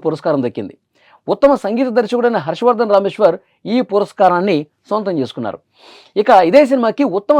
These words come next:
సౌండ్ డిజైన్ విభాగంలో కూడా పురస్కారం దక్కింది. సందీప్ వంగ సోదరుడు ప్రణయ్ రెడ్డి ఈ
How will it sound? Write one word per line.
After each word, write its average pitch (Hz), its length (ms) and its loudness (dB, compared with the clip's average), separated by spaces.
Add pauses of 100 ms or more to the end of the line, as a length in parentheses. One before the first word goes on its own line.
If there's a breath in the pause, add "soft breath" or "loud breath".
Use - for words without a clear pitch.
(140)
సౌండ్ 269 320 4
డిజైన్ 262 300 4
విభాగంలో 233 420 0
కూడా 226 180 2
పురస్కారం 202 420 -2
దక్కింది. 135 300 -6 (1000 soft breath)
సందీప్ 247 300 2
వంగ 247 220 2
సోదరుడు 220 380 2
ప్రణయ్ 220 300 2
రెడ్డి 208 200 2 (300)
ఈ 214 40 -4